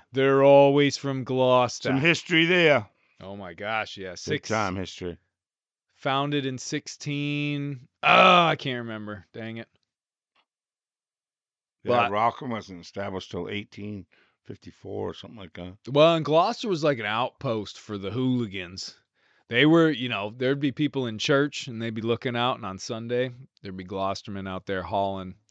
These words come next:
Speaker 1: all sorts of fish. I don't know. It's pretty, uh, like I said, it's a storied place, and it's kinda nice. I mean, as small as my story might be, it, uh,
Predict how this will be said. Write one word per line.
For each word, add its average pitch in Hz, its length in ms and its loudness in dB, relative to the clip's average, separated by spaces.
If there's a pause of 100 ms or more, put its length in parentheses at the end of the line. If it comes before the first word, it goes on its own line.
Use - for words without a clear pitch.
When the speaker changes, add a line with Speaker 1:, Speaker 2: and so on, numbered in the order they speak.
(840)
Speaker 1:
all 175 400 10
sorts - 880 4
of 101 160 -12
fish. - 600 -6 (1160)
I 123 160 2
don't 113 80 0
know. 98 160 -6 (180)
It's 139 240 -2
pretty, 208 420 2
uh, 175 260 4 (880)
like 147 160 -2
I - 20 -14
said, 160 320 2
it's 117 140 -12
a 120 40 -12
storied 135 420 -4
place, 147 300 -4
and 147 100 -4
it's 139 120 -12
kinda 175 280 0
nice. 165 380 0
I 139 40 -8
mean, 131 200 -6
as 123 180 -6
small 139 540 0
as 117 160 -4
my 123 200 -6
story 113 380 -6
might 104 260 -8
be, 110 260 -8
it, 104 420 -14
uh, 98 340 -6